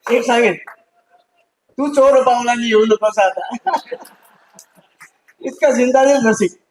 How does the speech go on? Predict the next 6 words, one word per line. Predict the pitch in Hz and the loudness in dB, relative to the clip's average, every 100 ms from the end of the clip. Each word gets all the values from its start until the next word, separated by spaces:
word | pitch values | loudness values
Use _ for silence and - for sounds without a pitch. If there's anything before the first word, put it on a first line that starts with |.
| _ _ _ _ _ _ _ _ _ _ - 415 | _ _ _ _ _ _ _ _ _ _ -20 -14
आणि | 175 190 196 190 196 _ _ _ _ _ _ _ _ _ _ _ _ | -6 -2 -2 -6 -16 _ _ _ _ _ _ _ _ _ _ _ _
बाबासाहेबांची | 151 156 156 165 160 160 - _ _ _ _ _ - 156 | -4 -2 -2 -4 -6 -10 -16 _ _ _ _ _ -8 -6
आठवण | 143 165 160 | -2 -2 -2
म्हणून | 156 151 - _ _ _ _ _ _ - | -2 -6 -8 _ _ _ _ _ _ -12
आता | 151 165 | -6 0
मी, | 165 | 0